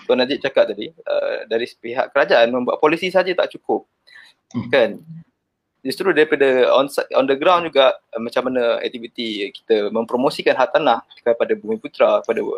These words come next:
Speaker 1: orang, ya, untuk membeli, dan kita mendidik bagaimana untuk menyimpan dan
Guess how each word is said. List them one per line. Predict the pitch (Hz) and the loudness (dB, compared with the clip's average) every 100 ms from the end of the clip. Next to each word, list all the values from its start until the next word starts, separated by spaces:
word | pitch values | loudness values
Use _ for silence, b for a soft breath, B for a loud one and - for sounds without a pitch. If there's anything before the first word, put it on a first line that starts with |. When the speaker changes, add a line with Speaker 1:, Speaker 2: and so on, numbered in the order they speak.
| - | -6
Speaker 1:
orang, | 104 107 104 107 _ 92 | -2 -2 -2 -10 _ -10
ya, | 156 190 B B | -8 -8 B B
untuk | 123 107 | -4 2
membeli, | 120 127 131 123 127 - | 2 2 0 -2 -4 -4
dan | 110 113 | -4 -4
kita | - | -4
mendidik | 120 120 139 131 | -2 0 2 2
bagaimana | - 123 127 131 | 4 2 2 0
untuk | 123 117 - b b b - | 2 0 -2 b b b -6
menyimpan | 113 120 123 123 117 113 110 | -2 -2 2 4 6 4 0
dan | 104 104 | -4 -4